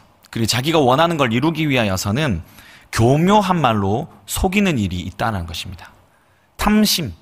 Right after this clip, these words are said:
탐하는 마음에는 거짓이 함께 동반이 됩니다. 오늘 본문 말씀 일 절, 이 절, 삼 절에 보면 그 아비멜렉이 세겜에 가서 그의 어머니의 형제,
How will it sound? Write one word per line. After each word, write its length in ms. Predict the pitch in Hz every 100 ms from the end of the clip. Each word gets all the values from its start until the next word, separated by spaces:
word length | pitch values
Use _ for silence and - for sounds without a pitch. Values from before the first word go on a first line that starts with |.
| _ -
탐하는 420 | 196 208 214 196
마음에는 520 | 139 120 110 139 123
거짓이 580 | - 113 156 190 - 127
함께 400 | 135 175 165 123
동반이 580 | 98 92 98 98 87 -
됩니다. 380 | 85 80 78 82 - - _ - - - - - _ _ _ _ _ _ _ _ _ _ _ _ _
오늘 280 | - 156 165
본문 280 | 143 175 185
말씀 300 | 170 160 131
일 340 | 143 151 151
절, 180 | 190 170
이 100 | 147
절, 200 | 147 143
삼 220 | 175 180
절에 200 | 180 175
보면 600 | 139 110 147 156 101 87 - - _ _ _ _ -
그 380 | 135 123 110 - - _ _ _ _ _ _ _ _ _ -
아비멜렉이 680 | 117 202 202 180 165 139
세겜에 720 | - 196 208 208 175 180 214 -
가서 240 | - 95 104
그의 220 | - 131
어머니의 440 | - 131 190 196 160
형제, 480 | 151 170 147 113